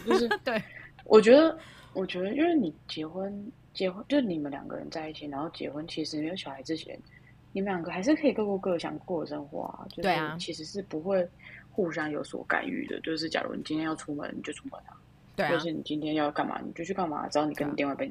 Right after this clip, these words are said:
Speaker 1: 讲清楚，就是你们，
Speaker 2: 对啊，都长这么大了。
Speaker 1: 就是你们 OK 就。
Speaker 2: 嗯。
Speaker 1: 对啊。可是我觉得有小孩就变成是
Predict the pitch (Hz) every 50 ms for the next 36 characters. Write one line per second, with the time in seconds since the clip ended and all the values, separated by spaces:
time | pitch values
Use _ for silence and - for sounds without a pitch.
0 | - - - - - - - 143 143 135 - - - - - 139 - - 127 -
1 | 156 156 156 - 185 190 180 170 143 147 156 - 160 156 - 165 - 147 - 165
2 | 147 143 - - - - - - - - - - - - 185 185 165 160 160 226
3 | 190 165 156 147 - - - - - - - - 285 381 359 240 226 208 202 208
4 | 220 - 202 165 165 196 220 240 226 208 190 190 185 - - 214 208 202